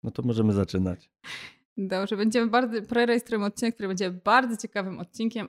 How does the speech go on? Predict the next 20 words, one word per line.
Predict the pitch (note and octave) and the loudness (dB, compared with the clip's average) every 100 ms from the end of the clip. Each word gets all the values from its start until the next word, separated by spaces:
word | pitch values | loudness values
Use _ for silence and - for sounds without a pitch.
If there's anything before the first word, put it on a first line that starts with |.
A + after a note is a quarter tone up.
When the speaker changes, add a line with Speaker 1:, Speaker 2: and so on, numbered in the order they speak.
| - | -6
Speaker 2:
o | E3 - _ | -6 -6 _
prerejestracji. | - D#3+ D3 - - - - - G#3 | -10 -8 -8 -12 -14 -16 -16 -14 -4
Speaker 1:
Tak | C#3 B1+ | -2 -2
jest. | - - | -6 -8
I | - | 0
będzie | G2 G2+ | 2 2
optymistycznym | G2 - G2 - F2 E2 | 2 0 -2 -2 -4 -4
odcinkiem. | D2+ - D#2 - - - - _ | -4 -6 -8 -8 -10 -12 -18 _
To | - | -4
znaczy | G2 F#2+ G2+ | -2 -2 0
wreszcie | G#2+ A2+ - | 0 0 -2
porzucamy | - G2+ F#2+ G#2 G2 | -4 -4 -2 -2 -2
Speaker 2:
Mhm. | F#2 | -4
Speaker 1:
ten, | F#2+ F#2+ F#2 F2+ F#2+ _ _ - | -4 -4 -4 -6 -8 _ _ -10
e, | - - G1+ - - | -6 -4 -6 -8 -8
bardzo, | F#2+ F#2+ F#2 F2+ | 0 0 2 -2
bardzo | F2+ F2+ F2+ F2+ E2+ | 0 0 0 -4 -6
pesymistyczny | - F2+ G2 F#2 - F#2 F2+ | -8 -6 -2 -4 -4 -6 -2
obraz | F#2 F2+ F2 | -2 -2 -4
nauki, | F2+ F#2 - A2 C3 | -4 -4 -4 -4 -6